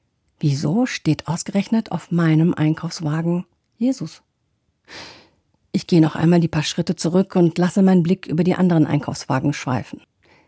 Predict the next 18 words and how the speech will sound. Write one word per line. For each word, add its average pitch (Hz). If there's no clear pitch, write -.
Nirgends 165
sonst 190
klebt -
so -
ein -
kleines 147
weißes -
Zettelchen. -
Nur 190
auf -
meinem. 185
Merkwürdig. -
Wieder 220
schaue 165
ich -
auf -
den -
Aufkleber. 156